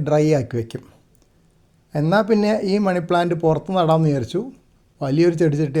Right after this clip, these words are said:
അത്, പതിനെട്ട് ഇഞ്ച് ചെടിച്ചട്ടിയിൽ ഒരു മുരിങ്ങയുണ്ട്. മുരിങ്ങ വിത്ത് നട്ടിട്ടുണ്ടായതാണ്, അത്യാവശ്യം വണ്ണമൊക്കെ വെച്ചിട്ടുണ്ട്.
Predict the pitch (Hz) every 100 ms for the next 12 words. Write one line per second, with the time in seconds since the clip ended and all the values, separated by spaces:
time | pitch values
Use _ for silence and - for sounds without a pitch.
0 | 131 113 - - _ _ - 135 139 147
1 | 143 139 120 131 113 127 147 214 - _
2 | _ _ _ - 170 147 156 - - _
3 | _ _ _ _ _ 160 151 147 147 190
4 | 160 113 - - _ _ 135 117 143 160
5 | 147 - - 185 170 175 170 160 143 135
6 | 160 - _ - 139 160 151 147 147 147
7 | 117 135 113 107